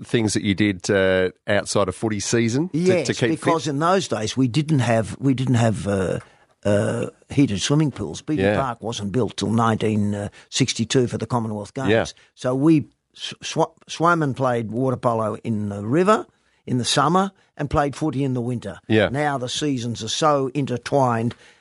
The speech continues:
Speaker 2: and footy, as you know, they train all the year
Speaker 1: Oh,
Speaker 2: round.
Speaker 1: yeah.
Speaker 2: In those days, they did nothing of the sort.
Speaker 1: Yeah. Um, a-, a-, and water polo, from what I understand, I mean, it, it's such an incredibly demanding sport, isn't it?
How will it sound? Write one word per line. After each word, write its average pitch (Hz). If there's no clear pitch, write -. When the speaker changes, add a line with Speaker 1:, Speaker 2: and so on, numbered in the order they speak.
Speaker 2:
and 120
footy, 127
as 117
you 117
know, 117
they 107
train 110
all 107
the 110
year 110
Speaker 1:
Oh, 101
Speaker 2:
round. 85
Speaker 1:
yeah. 90
Speaker 2:
In 78
those 123
days, 107
they 107
did 104
nothing 107
of 78
the 92
sort. -
Speaker 1:
Yeah. 98
Um, 127
a-, 139
a-, 127
and 113
water 127
polo, 101
from 107
what 107
I 95
understand, 92
I -
mean, 101
it, 104
it's 104
such -
an 98
incredibly 90
demanding 87
sport, 101
isn't 98
it? 80